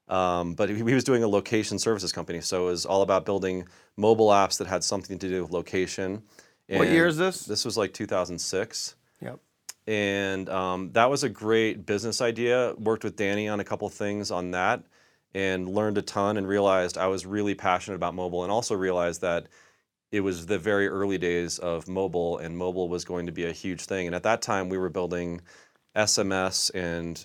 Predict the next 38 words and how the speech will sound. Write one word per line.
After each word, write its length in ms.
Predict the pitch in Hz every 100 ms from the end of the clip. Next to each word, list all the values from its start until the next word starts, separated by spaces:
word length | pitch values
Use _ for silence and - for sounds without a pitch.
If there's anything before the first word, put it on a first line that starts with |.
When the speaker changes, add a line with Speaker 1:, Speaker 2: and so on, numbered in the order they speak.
| - -
Speaker 1:
mobile 420 | 95 92 90 87
web 460 | 90 87 87 82 80
apps 380 | 90 85 - 95
at 100 | 87
that 160 | 82
time 320 | - 87 87
and 80 | 85
also 360 | 87 - 95 87
some 260 | - 87
stuff 260 | 82 92 85
called 280 | - 87 78
Brew, 400 | 90 87 87 87
which 160 | 87
was, 140 | 87 85
like, 260 | 85 82 _ _ _ _
what 160 | 101 98
you 80 | 95
had 160 | 95
to 60 | 87
use 220 | 90 85
if 80 | 82
you 80 | 90
wanted 180 | 85
to 60 | 90
launch 280 | 87 87 90
on 100 | 82
Verizon 760 | 85 82 87 87 90 87 87 87 - _ _ -
and, 300 | 87 82 82
uh, 320 | 82 82 80
and 220 | 85 80 -
early 260 | 92 90 82
versions 400 | 87 82 87 82
of 120 | 76
Java 380 | - 85 82 85
and 160 | 82
stuff. 380 | - 87 85 -
And 200 | 95 98
then 300 | 101 98